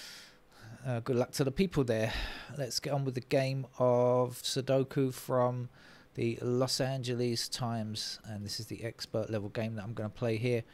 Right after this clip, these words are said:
We've got sevens blocking up here, and that's gonna give me a seven here to start with. Remember, not a notation free channel. No matter how many times I say it, uh, it never seems to get through. Sevens block down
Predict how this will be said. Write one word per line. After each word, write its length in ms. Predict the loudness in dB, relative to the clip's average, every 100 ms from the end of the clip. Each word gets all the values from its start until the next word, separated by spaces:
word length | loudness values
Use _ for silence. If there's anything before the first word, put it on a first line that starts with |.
| -20 _
We've 80 | -10
got 140 | -6
sevens 380 | -2 0 0 -2
blocking 320 | -4 -2 -4
up 120 | -2
here, 200 | 0 2
and 80 | 0
that's 160 | -2 -2
gonna 180 | -4 -2
give 220 | -4 -4
me 100 | -4
a 60 |
seven 360 | -4 -2 -2 -2
here 200 | -6 -6
to 120 | -6
start 440 | -6 -4 -2 -4 -4
with. 240 | -8 -4
Remember, 500 | -2 0 2 4 2 -2 -20 -20 -20 _ -8
not 500 | -4 4 4 6 4
a 60 |
notation 640 | 4 2 4 2 2 0
free 240 | -2 -2 -2
channel. 340 | 0 -2 -2
No 120 | -2
matter 240 | -2 -2 -2
how 120 | -2
many 120 | -2
times 340 | -2 -2 0 0
I 100 | -2
say 360 | 2 4 4
it, 120 | 2 -6 -20 -20 -20 -20 -20 _ _ -10
uh, 140 | -6 -6
it 200 | -6 -6
never 260 | -6 -4 -4
seems 440 | -4 -4 -4 -6
to 100 | -10
get 220 | -8 -8 -8
through. 540 | -6 2 4 4 0 -8 -20 -20 -20 -20 -12
Sevens 500 | -4 -2 -2 -2 -2
block 400 | 0 0 -4 0
down 300 | 0 2